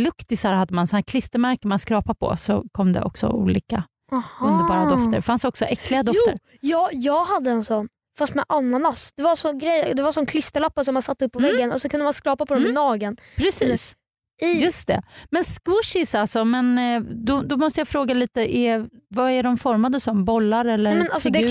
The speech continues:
Speaker 1: figurer? Eller?
Speaker 2: det kan ju vara, det är oftast figurer och olika... Det kan,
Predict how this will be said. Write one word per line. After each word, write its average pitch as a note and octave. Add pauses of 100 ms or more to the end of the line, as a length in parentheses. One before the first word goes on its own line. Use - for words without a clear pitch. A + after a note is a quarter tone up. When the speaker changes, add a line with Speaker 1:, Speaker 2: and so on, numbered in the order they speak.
Speaker 1:
figurer? A#3
Eller? A3
Speaker 2:
det G#3
kan E4+
ju E4
vara, D4+
det C4+
är D#4+
oftast -
figurer C4
och B3+
olika... A#3 (540)
Det C#4+
kan, C#4+